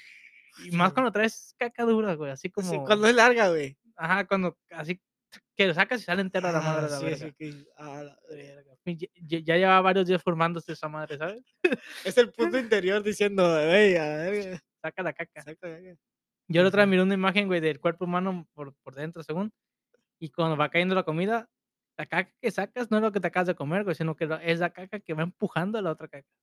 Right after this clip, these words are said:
Speaker 2: Sí, sí,
Speaker 1: ¿sabes?
Speaker 2: sí, sí.
Speaker 1: Y es, está raro eso, como, ah, esta caca es de hace tres días, porque miras un elote o
Speaker 2: Sí.
Speaker 1: miras un pelo, güey,
Speaker 2: Sí,
Speaker 1: o
Speaker 2: güey.
Speaker 1: el color, güey, de la comida, ¿sabes?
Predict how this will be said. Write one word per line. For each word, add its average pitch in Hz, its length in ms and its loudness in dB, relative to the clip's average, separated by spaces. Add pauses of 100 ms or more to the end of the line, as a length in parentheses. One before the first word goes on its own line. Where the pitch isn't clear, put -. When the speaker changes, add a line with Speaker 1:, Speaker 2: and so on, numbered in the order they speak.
(120)
Speaker 2:
Sí, 160 260 -8
sí, 151 80 -16
Speaker 1:
¿sabes? 190 340 0
Speaker 2:
sí, 151 160 -18
sí. 151 40 -16 (160)
Speaker 1:
Y 156 100 0
es, 160 220 0 (120)
está 170 200 2
raro 185 240 -6
eso, 220 220 -8
como, 165 260 -6
ah, 170 160 0
esta 175 160 -4
caca 175 240 -8
es 175 60 -4
de 180 80 0
hace 165 140 0
tres 160 200 -6
días, 147 240 -12 (100)
porque 160 240 -4
miras 156 520 -2
un 160 160 0
elote 139 540 -2
o 131 80 -8
Speaker 2:
Sí. 131 60 -12
Speaker 1:
miras 131 500 -8 (460)
un 147 80 -14
pelo, 147 360 0
güey, 143 380 -4
Speaker 2:
Sí, 156 60 -8
Speaker 1:
o 156 60 -8
Speaker 2:
güey. 156 100 -2
Speaker 1:
el 156 80 -4
color, 160 420 6
güey, 185 220 6
de 165 120 2
la 151 80 -4
comida, 175 420 -4
¿sabes? 208 300 -14